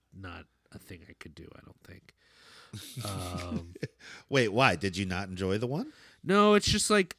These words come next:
Speaker 1: I got enough on the one. Why do I need, I don't, I don't want more.
Speaker 2: <laughs>
Speaker 1: I am done. I'm done with, I'm done with Fire Festival. You know what I
Speaker 2: Yeah.
Speaker 1: mean? Like, it's just hard for me to imagine, like, caring that much to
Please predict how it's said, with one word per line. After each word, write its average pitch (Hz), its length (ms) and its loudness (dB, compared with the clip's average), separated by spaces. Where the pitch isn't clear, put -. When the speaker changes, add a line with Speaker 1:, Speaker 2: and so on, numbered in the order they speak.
Speaker 1:
I 160 100 0
got 180 320 2
enough 196 320 0
on 185 160 -2
the 185 80 0
one. 196 340 0
Why 151 180 0
do 175 140 2
I 175 80 2
need, 180 340 -4
I 165 140 -4
don't, 165 340 -4
I 135 100 -6
don't 160 160 -4
want 120 240 -8
more. 95 360 -10
Speaker 2:
<laughs> - 140 -20
Speaker 1:
I 127 120 -4
am 143 220 -2
done. 95 320 -10
I'm 139 160 -2
done 139 260 2
with, 123 360 -4
I'm 139 140 -6
done 143 220 0
with 127 140 -6
Fire 101 280 -14
Festival. - 580 -18
You 147 140 2
know 156 100 8
what 151 100 8
I 151 40 6
Speaker 2:
Yeah. 151 60 6
Speaker 1:
mean? 151 300 4
Like, 139 280 -2
it's 147 160 -2
just 165 160 -2
hard 151 280 0
for - 80 -10
me 139 140 -2
to 123 160 -6
imagine, 113 500 -8
like, 87 200 -14
caring 104 680 -10
that 82 220 -18
much - 520 -16
to 87 760 -8